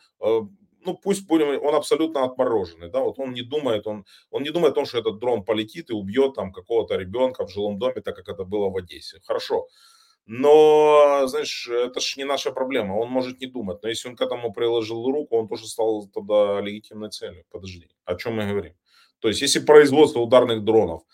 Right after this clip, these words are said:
м, э, в оон называют, значит, там, варварскими или как там, ударами, там, по гражданской инфраструктуре, а по детскому саду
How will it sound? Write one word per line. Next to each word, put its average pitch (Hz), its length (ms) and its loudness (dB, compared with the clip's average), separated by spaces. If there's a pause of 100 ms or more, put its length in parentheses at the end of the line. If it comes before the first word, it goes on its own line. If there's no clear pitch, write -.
(320)
м, 98 220 -8
э, 101 540 2
в 101 80 -8 (100)
оон 131 300 10
называют, 113 580 6
значит, 98 340 -8
там, 95 520 -2
варварскими 104 640 2
или 90 100 -8
как 87 160 -10
там, 92 160 -8
ударами, 117 560 4
там, 90 200 -8
по 92 220 -2
гражданской 98 420 -4
инфраструктуре, 101 720 -8 (400)
а 101 120 0
по 127 140 2
детскому 131 420 2
саду 107 720 6